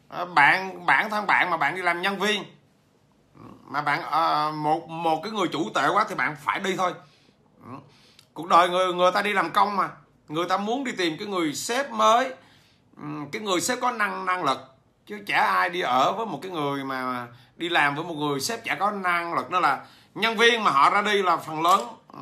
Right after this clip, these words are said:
hết tám mươi phần trăm là lỗi do cái người chủ doanh nghiệp rồi. À, họ tệ quá. Ừ.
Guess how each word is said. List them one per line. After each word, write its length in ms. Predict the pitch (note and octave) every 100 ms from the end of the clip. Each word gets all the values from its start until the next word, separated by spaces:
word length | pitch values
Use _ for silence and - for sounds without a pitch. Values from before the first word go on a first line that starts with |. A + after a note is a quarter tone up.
| C#3+ C#3+ C3
hết 120 | A3
tám 200 | G#3+ G#3+
mươi 80 | B3
phần 120 | F3+ D#3+
trăm 160 | F3+
là 80 | E3
lỗi 260 | C#3+ C#3+ G3
do 180 | F3+
cái 120 | D#3+ F#3
người 120 | D#3+
chủ 220 | B2 D3+ F#3
doanh 200 | E3+ D3+
nghiệp 140 | B2+
rồi. 160 | A#2+ A#2 - - _ _ _ _
À, 100 | B2 B2+ A2+
họ 280 | A#2+ C#3+ C3
tệ 160 | G2+
quá. 220 | C#3 F3+ G3 - _ _ _ _
Ừ. 220 | G2+ A2